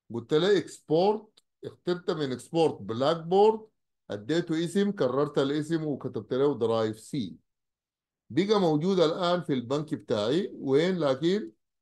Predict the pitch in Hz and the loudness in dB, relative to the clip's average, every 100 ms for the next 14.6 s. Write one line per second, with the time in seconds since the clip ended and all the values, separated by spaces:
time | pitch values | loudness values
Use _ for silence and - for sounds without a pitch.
0 | _ _ 127 117 117 123 - - 151 175 | _ _ -4 -2 -4 -6 -14 0 2 2
1 | 170 202 208 165 160 151 160 139 135 104 | 2 2 2 0 0 -2 -4 -2 -2 -2
2 | 110 104 - 117 104 120 170 - _ _ | -4 -6 -4 -4 -2 -4 -10 -12 _ _
3 | _ _ 139 147 147 165 196 202 - 120 | _ _ -4 -2 0 0 0 -2 -10 -4
4 | 156 151 139 110 139 131 107 98 101 135 | -4 -2 -4 0 0 0 -2 -6 -4 0
5 | 165 185 - _ _ _ _ - - 110 | 0 0 -8 _ _ _ _ -12 -6 -6
6 | 113 113 160 170 180 160 139 156 151 156 | -4 -4 -2 -2 0 -4 -2 0 2 4
7 | 160 160 165 160 131 117 127 123 117 110 | 4 0 -4 -4 -4 -2 -4 -2 -4 -4
8 | 92 85 82 _ _ 98 113 123 120 127 | -6 -14 -20 _ _ -14 -8 -4 0 2
9 | 135 151 151 _ _ _ _ _ _ _ | 2 -2 -6 _ _ _ _ _ _ _
10 | - 107 98 98 95 95 98 107 - _ | -12 -8 -6 -6 -8 -12 -14 -18 -20 _
11 | _ _ 120 107 117 127 101 92 95 110 | _ _ -16 -10 -8 -8 -12 -14 -12 -12
12 | 101 101 117 143 160 170 - _ _ _ | -10 -10 -8 -8 -8 -10 -14 _ _ _
13 | _ _ _ _ - 110 - 101 101 110 | _ _ _ _ -20 -20 -16 -16 -14 -12
14 | 110 104 117 117 135 156 | -10 -8 -8 -4 -4 -4